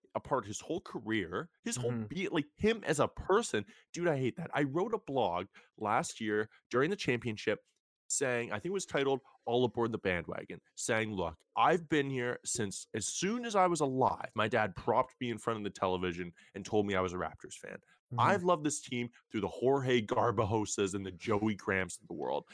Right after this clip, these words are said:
Speaker 1: The
Speaker 2: Yeah.
Speaker 1: players who, if we announced them at the beginning of the episode, it would come with a who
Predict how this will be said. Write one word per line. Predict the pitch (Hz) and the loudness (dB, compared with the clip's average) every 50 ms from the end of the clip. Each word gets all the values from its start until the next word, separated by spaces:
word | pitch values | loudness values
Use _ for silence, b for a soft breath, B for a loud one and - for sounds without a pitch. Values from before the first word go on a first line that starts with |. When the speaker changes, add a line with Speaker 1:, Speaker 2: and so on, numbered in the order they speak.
| b b - | b b -8
Speaker 1:
The | 127 - | -6 -2
Speaker 2:
Yeah. | - | 0
Speaker 1:
players | 190 208 220 214 196 185 - - | 2 2 4 4 4 2 4 6
who, | - 151 143 139 135 131 b b b | 6 8 8 8 6 4 b b b
if | 117 113 113 | -2 -2 0
we | 139 175 185 | 2 2 2
announced | 175 147 156 156 156 156 - | 2 4 2 2 2 0 -2
them | - 123 | -4 -4
at | 123 101 - | -6 -4 -4
the | 123 110 | -4 -4
beginning | 107 104 110 117 113 110 | -2 -2 -2 -2 -2 -2
of | 104 | 0
the | 104 117 | 0 0
episode, | - - - - - 107 104 101 - | 0 0 -2 0 2 4 4 4 4
it | 117 | 2
would | 117 110 107 | 2 2 2
come | - - 123 117 | 0 0 2 2
with | 117 104 - | 2 4 4
a | 101 92 82 | 4 4 4
who | 82 107 123 143 170 202 262 | 4 4 6 6 6 4 4